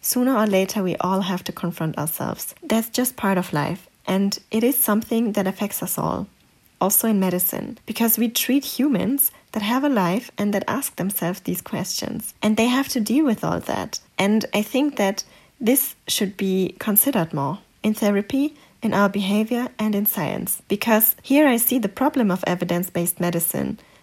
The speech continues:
It quantifies the human, and I find that unrealistic.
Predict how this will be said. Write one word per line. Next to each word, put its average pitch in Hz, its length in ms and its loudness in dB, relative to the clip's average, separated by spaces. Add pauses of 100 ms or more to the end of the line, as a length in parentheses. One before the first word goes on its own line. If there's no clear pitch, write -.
(140)
It 202 180 -2
quantifies 226 760 0
the 185 80 -2
human, 165 520 -4 (120)
and 208 120 4
I 220 80 6
find 226 360 4
that 208 180 2
unrealistic. 214 840 0